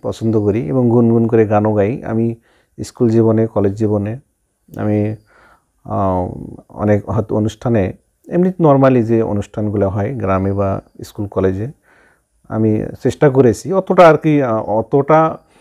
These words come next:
না হলেও আমি চেষ্টা করেছি আর কি, যাতে, উম,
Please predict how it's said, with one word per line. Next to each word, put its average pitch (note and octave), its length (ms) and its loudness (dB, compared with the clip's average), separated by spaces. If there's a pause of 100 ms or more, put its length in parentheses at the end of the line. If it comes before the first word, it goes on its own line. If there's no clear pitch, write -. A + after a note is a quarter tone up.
(280)
না B2+ 200 0
হলেও C3 380 4
আমি C3+ 340 0 (160)
চেষ্টা D3+ 300 2
করেছি C3+ 420 2
আর G#2 140 2
কি, D3 260 -8 (640)
যাতে, D3 420 4 (100)
উম, G2 240 -12